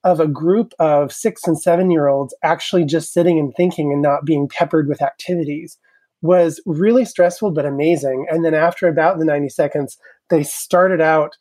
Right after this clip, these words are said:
into their exploration of how the cat, the eight cats might land.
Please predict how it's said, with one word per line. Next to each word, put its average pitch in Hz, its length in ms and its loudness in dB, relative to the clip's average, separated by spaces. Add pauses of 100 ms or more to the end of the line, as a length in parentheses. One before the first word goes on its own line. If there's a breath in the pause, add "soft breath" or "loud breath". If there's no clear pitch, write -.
(320 soft breath)
into 175 300 2
their 151 160 2
exploration 151 640 -2
of 139 120 2
how 147 200 0
the 139 80 0
cat, 151 300 -2
the 156 140 2
eight 156 160 -4
cats 147 300 -2
might 147 240 0
land. 139 480 2